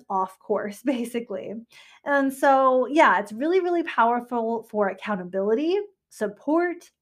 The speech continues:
and guidance on your journey to achieving your goals. So these spots are gonna go really quickly.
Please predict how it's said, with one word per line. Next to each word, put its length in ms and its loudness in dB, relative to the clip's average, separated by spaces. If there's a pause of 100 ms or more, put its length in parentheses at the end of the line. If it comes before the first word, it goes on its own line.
(120)
and 160 -6
guidance 720 -2 (420)
on 180 -2
your 180 -2
journey 580 -10
to 160 -4
achieving 440 -6
your 280 -4
goals. 520 -12 (800)
So 120 -6
these 200 -2
spots 320 0
are 40 -6
gonna 180 -4
go 160 -2
really 220 -4
quickly. 600 -8